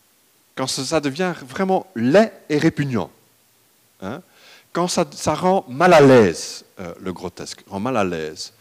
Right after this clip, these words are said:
Et peut-être, si on peut, on a un peu de temps, je peux encore, à la fin de, de notre discussion, je peux vous montrer un,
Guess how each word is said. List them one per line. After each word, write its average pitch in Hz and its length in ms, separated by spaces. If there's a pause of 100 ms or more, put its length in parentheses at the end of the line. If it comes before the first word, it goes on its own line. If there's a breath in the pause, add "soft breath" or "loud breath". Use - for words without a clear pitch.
(320 loud breath)
Et 123 80
peut-être, 208 360
si - 100
on 156 120
peut, 175 200 (120)
on 147 200
a 151 60
un 147 120
peu 202 200
de 202 60
temps, 160 360 (440 soft breath)
je 131 120
peux 160 180
encore, 151 320
à 127 80
la 123 80
fin 170 280
de, 110 760
de 110 80
notre 110 180
discussion, 202 580
je - 100
peux - 120
vous 131 140
montrer 131 340
un, 127 260